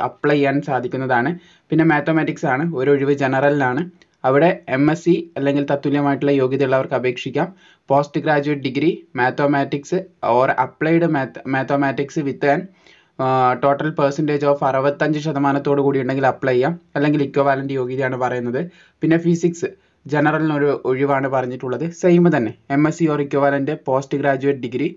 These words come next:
in physics അല്ലെങ്കിൽ അപ്ലൈഡ് ഫിസിക്സ് അറുപത്തഞ്ച് ശതമാനം മാർക്കോട് കൂടി,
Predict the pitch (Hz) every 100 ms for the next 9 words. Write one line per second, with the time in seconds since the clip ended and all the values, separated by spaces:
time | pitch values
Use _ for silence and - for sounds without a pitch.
0 | - _ _ _ 147 160 156 151 143 143
1 | - 165 151 156 139 - 147 151 147 147
2 | 135 - 175 - _ 143 139 143 143 139
3 | 143 135 135 135 127 123 143 127 127 131